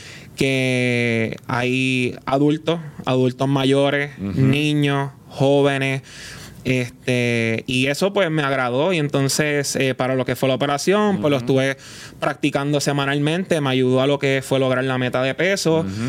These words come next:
Speaker 1: Eh, luego de pasar por el proceso, ya cuando tengo el clearance del médico para
Speaker 2: Ujú.
Speaker 1: poder seguir, eh, practicando deportes,
Speaker 2: Ujú.
Speaker 1: pues, lo seguí to-, tomando como una actividad recreacional.
Speaker 2: Qué cool. Y, y doy fe de eso, de, de la, de la,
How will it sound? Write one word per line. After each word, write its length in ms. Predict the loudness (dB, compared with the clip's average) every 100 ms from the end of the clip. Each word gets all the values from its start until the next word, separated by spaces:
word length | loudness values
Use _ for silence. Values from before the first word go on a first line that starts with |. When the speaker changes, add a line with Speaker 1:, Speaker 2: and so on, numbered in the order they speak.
| -6 -8 -2
Speaker 1:
Eh, 320 | 0 0 2
luego 300 | 2 2 2
de 100 | 2
pasar 280 | 0 -2 -2
por 140 | 0
el 80 | -2
proceso, 520 | 0 0 2 0 2
ya 180 | 2 2
cuando 280 | 0 0 0
tengo 160 | 0
el 100 | -2
clearance 380 | 0 0 0 -2
del 160 | -2 0
médico 380 | 0 0 -2 -2
para 220 | -2 -2
Speaker 2:
Ujú. 100 | 0
Speaker 1:
poder 260 | 0 2 0
seguir, 560 | 0 0 0 -2 -2 -2
eh, 600 | 0 0 0 -2 -4 -8 -12 -18 -20 -20 -18 -16 -6
practicando 480 | -6 -4 -2 0 0
deportes, 420 | 0 0 -2 -4
Speaker 2:
Ujú. 60 | 0
Speaker 1:
pues, 140 | 0
lo 120 | 2
seguí 340 | 0 -2 -2 -6 -14 -16 -2
to-, 100 | 0
tomando 540 | 0 0 0 2 2
como 180 | 2 2
una 100 | 0
actividad 680 | 0 0 2 2 2 0 0
recreacional. 520 | 0 -2 -2 -2 -2 -6 -20 -8
Speaker 2:
Qué 180 | 0 0
cool. 320 | 4 2 2
Y, 340 | 2 2 4 4
y 60 |
doy 160 | 4 4
fe 220 | 2 2
de 200 | 4 2
eso, 300 | 0 0 2
de, 220 | 4 4
de 160 | 4 4
la, 200 | 4 2
de 260 | 2 2 4
la, 340 | 4 2 -2